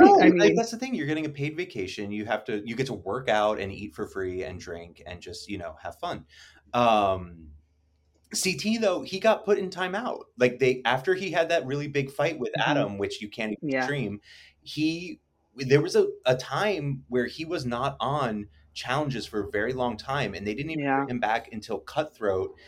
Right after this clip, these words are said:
Speaker 1: to be
Speaker 2: Right.
Speaker 1: a, he eliminated Johnny. But, like, that was, like, testing the waters, being like, "Okay, like,
Speaker 2: Mm-hmm.
Speaker 1: can, like,
Speaker 2: Can we bring this guy
Speaker 1: back."
Speaker 2: back? Yeah.
Speaker 1: Um, and, and then he became, you know, he had that amazing season with D M on,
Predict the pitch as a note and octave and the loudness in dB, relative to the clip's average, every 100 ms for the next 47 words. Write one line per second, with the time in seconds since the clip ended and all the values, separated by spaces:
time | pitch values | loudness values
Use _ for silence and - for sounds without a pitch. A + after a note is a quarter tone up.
0 | - - D3 - A#2 A2+ A2+ D#3 F3+ - | -20 -6 -2 0 0 0 4 8 8 6
1 | - A#2 A2 G#2 G2+ G2 - C3 C3+ A2 | 0 0 4 4 2 -2 -8 -2 2 4
2 | A2 A#2 A#2 A2 G2+ G2+ A2+ B2+ G#2+ F2+ | 4 2 2 2 0 0 0 2 0 -4
3 | F2+ - _ _ _ - A#2+ C3+ - A#2+ | -12 -20 _ _ _ 4 6 4 6 4
4 | D3+ D#3+ F3+ - C#3 C3+ D3+ C#3 C3+ F#2+ | 4 2 0 -2 -8 -8 -2 0 0 0
5 | C3+ B2+ F2 - A2+ G#2+ G2+ F#2+ C3+ D#3+ | -2 -2 -6 -6 -4 -2 -4 -4 -4 -4
6 | A#2+ G2+ A2 G2+ F#2+ D#3+ D3 C3+ C3+ C3+ | 0 0 0 -2 -4 -4 -4 -4 -4 -6
7 | A#2+ C#3+ E3 D#3+ D3+ D3+ C#3+ E3 C#3 C3+ | 2 4 8 8 6 4 4 4 4 4
8 | C#3 B2+ - D3 C#3+ B2+ A#2 A#2 G#2+ G2+ | 2 0 -2 -4 0 -2 2 2 4 2
9 | F#2+ F#2 F#2 F2 - - _ _ - B2+ | 0 -4 -12 -20 -20 -20 _ _ 0 4
10 | A#2+ A#2 - B2+ B2 B2 B2 A#2 A2 G#2 | 4 0 -2 2 6 6 6 4 -2 -6
11 | - _ - C3 A#2 G#2+ A2+ G#2+ G#2 B2 | -14 _ -8 -4 -4 -4 -4 -4 0 2
12 | A2 G2 F#2+ G#2+ A2 G#2 G#2+ G2 A2+ G#2+ | 4 2 0 -4 -2 -2 -2 -2 -4 -2
13 | G#2+ G#2+ G2+ G#2+ G2 A#2 G2+ G2 F#2 G2 | 0 0 -2 -4 -8 -8 -6 -6 -4 -6
14 | G2 G2 G#2+ G#2 F#2+ F2+ F2+ | -6 -8 -4 -2 -2 -6 -10